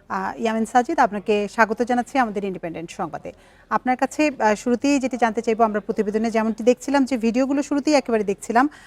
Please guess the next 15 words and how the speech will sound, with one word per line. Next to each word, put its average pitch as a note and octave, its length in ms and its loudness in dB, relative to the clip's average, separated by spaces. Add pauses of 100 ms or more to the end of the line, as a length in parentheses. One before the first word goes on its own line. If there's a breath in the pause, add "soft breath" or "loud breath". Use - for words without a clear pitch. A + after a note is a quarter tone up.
(200 loud breath)
আহ, G#3+ 240 4
সেক্ষেত্রে, E4 520 0
আহ, A3 480 8
আগামী C4+ 340 4
নির্বাচনে C#4+ 500 6
আসলে D4 380 2
এআই A#3+ 500 4 (100)
কতটা D4 500 -2
প্রভাব B3 500 -2
ফেলতে A#3 220 -2
পারে F3+ 160 -4
বলে E3+ 160 -10
আপনি F3+ 180 -12
মনে E3+ 180 -10
করছেন? - 340 -16